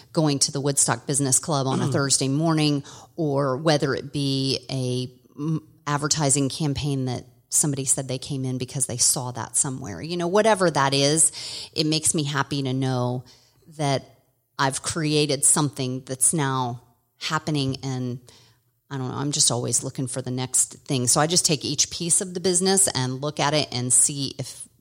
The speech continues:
Speaker 1: you know, it's most effective.
Speaker 2: I would think that a,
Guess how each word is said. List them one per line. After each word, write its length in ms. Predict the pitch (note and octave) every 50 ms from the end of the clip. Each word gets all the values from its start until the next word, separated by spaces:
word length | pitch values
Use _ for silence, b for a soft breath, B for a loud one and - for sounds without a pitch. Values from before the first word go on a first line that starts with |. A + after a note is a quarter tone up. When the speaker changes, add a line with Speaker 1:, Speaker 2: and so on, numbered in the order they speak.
| _ _ -
Speaker 1:
you 120 | D#3+ E3
know, 100 | C3 B2 -
it's 160 | B2 - -
most 400 | D3+ C#3 C3+ A#2+ - - - - - - -
effective. 720 | C#3+ C3+ - - A#2+ - - - - C#2 C#2+ - - - - _ _ _ _ _ _ _ _ _ _ _ _ -
Speaker 2:
I 240 | - E3 G3 A#3 C#4+
would 320 | D#4 C#4+ D4 C#4 C4+ - -
think 380 | F3+ D3+ D3 C#3 C3+ D3 - - _ _ - -
that 180 | - D3+ D3+ D3+
a, 320 | D3 C#3+ C#3 C3 C3 -